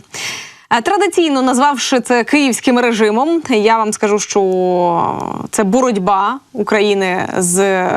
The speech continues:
Росією, яка прийшла на її території. Нанесен удар шістю реактивними снарядами системи залпового огня «Хаймарс». Слухайте, я нарахувала рівно шість.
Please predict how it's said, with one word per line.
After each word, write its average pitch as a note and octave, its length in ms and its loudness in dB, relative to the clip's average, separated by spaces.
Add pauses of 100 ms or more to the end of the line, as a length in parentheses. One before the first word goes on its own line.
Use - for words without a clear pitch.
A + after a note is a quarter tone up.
(120)
Росією, G#3+ 400 0
яка F#3+ 180 -2
прийшла F#3+ 340 -2
на F#3 120 0
її F#3 180 0
території. F#3+ 640 -2 (400)
Нанесен E4 460 2 (100)
удар C#4+ 380 2
шістю D4 540 2
реактивними C4 580 0
снарядами A#3+ 440 0
системи A#3+ 340 0
залпового A3+ 400 0
огня A#3 200 0
«Хаймарс». A3+ 380 -2
Слухайте, D#4 320 2
я B3+ 100 2
нарахувала D4 420 0
рівно D4+ 220 0
шість. F#3+ 420 -2